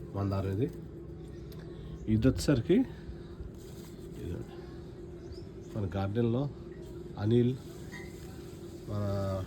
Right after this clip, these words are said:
విటీజీ గార్డెన్ గ్రూప్ అడ్మిన్ అండి, నాకు ఇది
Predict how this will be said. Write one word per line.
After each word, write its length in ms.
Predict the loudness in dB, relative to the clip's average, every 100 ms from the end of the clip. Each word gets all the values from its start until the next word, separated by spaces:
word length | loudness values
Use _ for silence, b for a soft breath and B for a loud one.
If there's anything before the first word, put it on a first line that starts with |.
| 0 2
విటీజీ 360 | 6 6 6 4
గార్డెన్ 340 | 4 4 2 0 -2
గ్రూప్ 240 | 0 0 0 -6 -8 -8 -6 -6 -6 -6 -6 -4 -4 -4 -4 0 2
అడ్మిన్ 280 | 6 6 6
అండి, 160 | 4 2 -2 -4 -6 -6 0
నాకు 160 | 0 2
ఇది 120 | 2